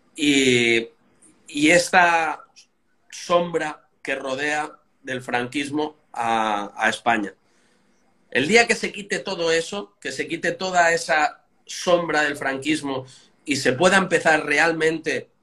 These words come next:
un país nuevo, entonces quizá sí podré decir, "Sí, vale, ahora sí me siento español", pero de momento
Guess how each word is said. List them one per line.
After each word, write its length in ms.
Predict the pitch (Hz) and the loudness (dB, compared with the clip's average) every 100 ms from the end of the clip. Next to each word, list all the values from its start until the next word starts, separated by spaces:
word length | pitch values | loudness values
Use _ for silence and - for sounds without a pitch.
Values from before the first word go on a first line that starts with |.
| - | -6
un 200 | 151 156 | -6 2
país 360 | 165 156 139 | 2 2 0
nuevo, 460 | 139 156 175 127 - _ _ _ _ _ | -2 0 0 -2 -8 _ _ _ _ _
entonces 320 | 117 156 165 | 0 4 4
quizá 540 | - 143 175 180 127 _ _ | 0 2 4 4 0 _ _
sí 180 | - 156 | -10 -4
podré 340 | 151 147 131 127 | -4 -2 0 2
decir, 640 | 120 127 123 113 107 - _ _ | 2 -2 -2 -2 -6 -10 _ _
"Sí, 220 | - 202 | -4 0
vale, 300 | 196 185 - | 2 0 -2
ahora 240 | - 151 196 | -4 0 0
sí 120 | 196 | -2
me 100 | 175 | -4
siento 240 | 160 147 | -4 -6
español", 480 | 139 143 127 95 90 _ _ _ _ _ _ _ _ _ | -4 -4 -4 -8 -14 _ _ _ _ _ _ _ _ _
pero 680 | 110 107 107 104 104 98 95 | -2 0 0 0 -2 -4 -4
de 100 | 101 | -2
momento 840 | 104 135 139 160 165 131 101 | 0 0 2 2 4 2 -4